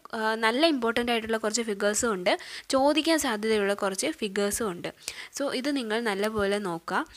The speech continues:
നമുക്ക് ഡയറക്റ്റ്ലി വീഡിയോയിലേക്ക് പോകാം. പിന്നെ വേറൊരു കാര്യം, കെമിസ്ട്രി, അനലിറ്റിക് പ്രിൻസിപ്പിൾ, അതുപോലുള്ള കുറച്ച് ചാപ്റ്റേഴ്സ്, കെമിക്കൽ ബോണ്ടിങ് മാത്രമേ നമ്മൾ ചെയ്തുള്ളൂ. അപ്പോൾ ബാക്കി ചാപ്റ്റേഴ്സും കൂടെ എക്സാമിന് മുമ്പായിട്ട് ചെയ്യാൻ നോക്കാം. ആ, കുറച്ച്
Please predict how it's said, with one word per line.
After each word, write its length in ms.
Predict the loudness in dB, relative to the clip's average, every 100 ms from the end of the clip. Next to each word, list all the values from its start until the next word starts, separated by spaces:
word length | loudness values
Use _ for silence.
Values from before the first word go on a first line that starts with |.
| -20 -6
നമുക്ക് 260 | -4 -2 -2 0
ഡയറക്റ്റ്ലി 380 | 2 2 -2 -4 -2
വീഡിയോയിലേക്ക് 460 | -2 -2 -2 -2 -2
പോകാം. 300 | 0 0 -2 -2 -10 -16 -16 -18 -20 _ _ -20 -20 -16 -4
പിന്നെ 140 | 0 4
വേറൊരു 300 | 6 6 6 4
കാര്യം, 280 | 2 0 -4 -6
കെമിസ്ട്രി, 420 | -6 -2 -2 0 0
അനലിറ്റിക് 460 | 0 -2 -4 -6 -6
പ്രിൻസിപ്പിൾ, 420 | -6 -6 -6 -2 0 0
അതുപോലുള്ള 380 | -2 -2 -2 -2 -2
കുറച്ച് 200 | -4 -2
ചാപ്റ്റേഴ്സ്, 440 | -2 -2 -6 -6 -2
കെമിക്കൽ 320 | -2 -2 -4 -2
ബോണ്ടിങ് 300 | -2 -2 0
മാത്രമേ 260 | -2 0 -2
നമ്മൾ 180 | -2 -2 -2
ചെയ്തുള്ളൂ. 420 | -2 -2 0 0 0 -4 -6 -6
അപ്പോൾ 140 | 2 6
ബാക്കി 320 | 6 6 2 4
ചാപ്റ്റേഴ്സും 540 | 2 2 -2 -2 -2
കൂടെ 160 | 0 0 -2
എക്സാമിന് 400 | -4 -2 0 -2 -4
മുമ്പായിട്ട് 360 | -2 -2 -2 -2
ചെയ്യാൻ 240 | -2 0 -2 -4
നോക്കാം. 320 | -4 -4 -4 -8 -16 -8 -4
ആ, 40 | -2 -2 -4 -6 -6
കുറച്ച് 300 | -2 -2